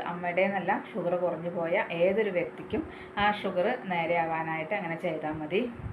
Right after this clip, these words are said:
പക്ഷേ അങ്ങനെയല്ലാത്ത സാഹചര്യങ്ങളിൽ നമുക്ക് വേറെ എന്തെങ്കിലും പ്രശ്നങ്ങളെ കൊണ്ട്, ഇപ്പോൾ അമ്മയ്ക്ക് സംഭവിച്ചതുപോലെ,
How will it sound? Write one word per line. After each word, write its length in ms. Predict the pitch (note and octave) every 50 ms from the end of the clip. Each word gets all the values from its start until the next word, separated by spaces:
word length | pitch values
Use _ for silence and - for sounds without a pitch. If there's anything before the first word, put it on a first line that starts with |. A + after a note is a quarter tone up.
| - - -
പക്ഷേ 520 | D#3 - G3+ - - F#3 F#3+ F#3 - - - - - - - - - - - - -
അങ്ങനെയല്ലാത്ത 600 | E3+ F3+ F#3+ G#3+ A#3+ A#3+ A3+ G3+ G3 F#3+ F#3 - A3
സാഹചര്യങ്ങളിൽ 1080 | - - G3 F3+ F3 E3 F3 E3+ - E3 D#3 D#3+ D#3 D#3 D#3 D#3+ E3 F3+ F3 - - - - - -
നമുക്ക് 420 | F3+ F#3 G3 G3 - A#3+ G#3+ G3+ G3
വേറെ 340 | F#3+ F3+ F3+ F#3+ G3+ G#3+ A3+
എന്തെങ്കിലും 420 | A3 G3+ F#3+ F#3+ F3+ F3+ G3 G#3
പ്രശ്നങ്ങളെ 520 | G#3 G#3 F#3 F3+ - - F3 E3+ E3+ E3 E3
കൊണ്ട്, 440 | E3 - E3+ E3+ E3+ F#3+ G3+ - - - - - - - - -
ഇപ്പോൾ 220 | G#3+ G#3+ G#3+ B3 B3+
അമ്മയ്ക്ക് 420 | - G#3 G3 F#3 F#3 F3+ - G3
സംഭവിച്ചതുപോലെ, 1120 | F#3+ G3 F3+ F3 E3 D#3+ D#3+ D#3+ D#3+ - E3 D#3+ D3+ D3+ D3 D3 D3 D3 E3 G#3 A#3+